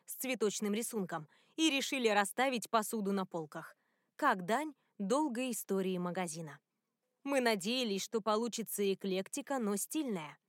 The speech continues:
В идеале мы и воздадим должное бабушке и дадим хороший старт новому успешному бизнесу. Воскресенье. Почти две недели минуло с тех пор,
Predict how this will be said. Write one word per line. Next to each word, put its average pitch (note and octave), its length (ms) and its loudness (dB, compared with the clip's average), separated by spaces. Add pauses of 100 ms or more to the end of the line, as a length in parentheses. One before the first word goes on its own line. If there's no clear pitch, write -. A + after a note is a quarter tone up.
(360)
В C#4+ 200 2
идеале E4+ 400 4
мы D4 260 0
и C4+ 60 -2
воздадим A#3+ 640 2
должное A3+ 480 0
бабушке G3+ 580 -2 (400)
и D#4+ 140 2
дадим B3+ 400 2
хороший A#3+ 500 2
старт - 500 0 (300)
новому C4+ 600 2
успешному F#3 680 -2
бизнесу. F3+ 540 -4 (1080)
Воскресенье. A#3 880 -4 (960)
Почти D4+ 460 -2
две C#4 220 0
недели C#4+ 500 2
минуло A3+ 380 2
с - 60 -4
тех G3+ 220 -2
пор, D#4 240 0